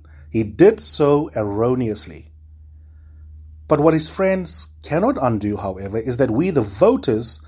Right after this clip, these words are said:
know that Ramaphosa, by his own reckoning,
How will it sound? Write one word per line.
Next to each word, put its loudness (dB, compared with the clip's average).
know 4
that 2
Ramaphosa, 2
by -4
his -4
own 6
reckoning, 0